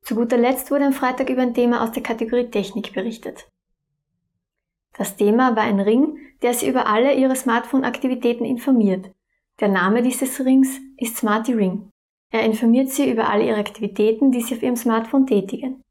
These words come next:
Auf diesem Ring werden neue Nachrichten, Social-Media-Aktivitäten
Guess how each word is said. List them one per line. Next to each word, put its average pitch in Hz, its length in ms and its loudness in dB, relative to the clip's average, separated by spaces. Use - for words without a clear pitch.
Auf 208 120 -8
diesem 214 300 0
Ring 247 320 4
werden 202 180 2
neue 185 180 0
Nachrichten, 233 600 -2
Social-Media-Aktivitäten 240 1400 0